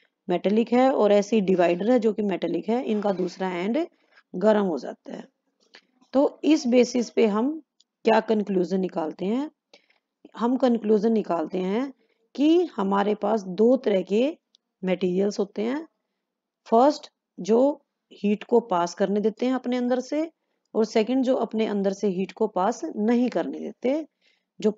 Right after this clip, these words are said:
करने देते हैं उनको बोलते हैं हम conductors, और जो नहीं करने देते उनको बोलते हैं हम insulators और poor conductors। तो अब आप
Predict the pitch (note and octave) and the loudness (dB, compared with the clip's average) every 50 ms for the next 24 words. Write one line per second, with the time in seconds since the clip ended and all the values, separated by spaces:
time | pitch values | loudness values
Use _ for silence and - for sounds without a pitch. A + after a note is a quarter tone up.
0 | - - G3 F#3+ G3+ G#3+ A#3 B3 C4 C4 C4+ - D4 D4+ D4+ C#4+ B3+ B3 - G#3 | -2 -2 -2 0 0 0 0 2 0 0 0 0 -2 0 0 0 0 0 0 -2
1 | F#3+ F#3+ F#3 F#3 - G3+ F#3+ F3+ - F#3 E3+ E3+ E3 E3 E3+ - - A#3 B3+ C#4+ | 0 0 -2 -2 -2 -4 -4 -4 -4 -4 -6 -4 -4 -6 -6 -4 -2 0 2 2
2 | D#4+ E4 - - - - G3+ F#3+ F3+ G#3 G#3 G#3+ G#3 G3 F#3+ C#4 D#4 D#4 D4 A#3 | 2 0 -2 -10 -4 -4 -4 -2 0 0 0 0 0 0 2 0 2 4 2 2
3 | A3+ G#3 G3 F#3 F#3 F#3 - G3+ G3+ - A#3 B3+ C4 C4 B3+ G3 F#3+ F3+ E3+ E3+ | 2 2 0 0 -2 -2 -2 -4 -2 0 -2 -2 2 2 2 2 2 0 0 -2
4 | F3+ F3 F3+ G#3 B3+ D4 D#4 D4+ _ _ _ _ _ _ _ - - G3 F#3+ F#3 | -4 -6 -2 -2 -2 -2 -2 -6 _ _ _ _ _ _ _ -6 -2 0 0 0
5 | - - A#3 A3+ G#3+ G#3+ G#3+ G#3 A3+ C4+ D#4 E4+ D#4+ - A#3 A3 C4 D#4+ F#4+ - | 0 2 2 4 6 6 4 6 4 4 2 2 2 2 4 4 4 2 2 -4
6 | _ _ _ _ - A#3+ B3+ A#3+ G#3+ F#3 - - D3+ - - C#3 C#3 _ - - | _ _ _ _ -2 0 2 4 4 2 2 0 -8 -8 -8 -12 -14 _ -16 -16
7 | C2+ - - - - _ _ _ _ _ _ _ _ _ _ _ _ _ _ - | -16 -16 -18 -20 -20 _ _ _ _ _ _ _ _ _ _ _ _ _ _ -8
8 | G#3 F#3 _ _ _ _ _ _ _ _ _ - - F#3+ G3 G3 G#3 G#3 G3+ A3+ | -8 -8 _ _ _ _ _ _ _ _ _ -6 -4 -4 0 0 0 0 -2 -4